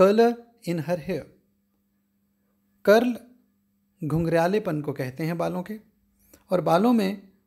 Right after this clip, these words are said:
मसनूई तौर पर घुंघरालापन पैदा करने के लिए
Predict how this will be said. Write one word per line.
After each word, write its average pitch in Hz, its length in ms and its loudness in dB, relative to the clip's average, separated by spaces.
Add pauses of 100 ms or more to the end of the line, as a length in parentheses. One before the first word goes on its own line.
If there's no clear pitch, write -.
(120)
मसनूई 214 440 2
तौर 165 260 2
पर 175 440 -4 (160)
घुंघरालापन 185 840 2
पैदा 175 340 -2
करने 139 340 -6
के 135 160 -10
लिए 147 500 -6